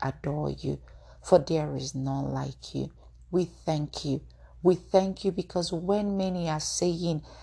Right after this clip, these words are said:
that there is a casting down, through this year, Lord, we have been lifting up our voices in adoration to you.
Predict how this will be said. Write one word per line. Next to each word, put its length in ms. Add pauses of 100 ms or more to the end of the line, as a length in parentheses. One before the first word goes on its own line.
(260)
that 260
there 360
is 160
a 200
casting 680
down, 360 (420)
through 340
this 260
year, 320
Lord, 340
we 140
have 320
been 260
lifting 380
up 160
our 220
voices 720
in 100
adoration 720
to 200
you. 260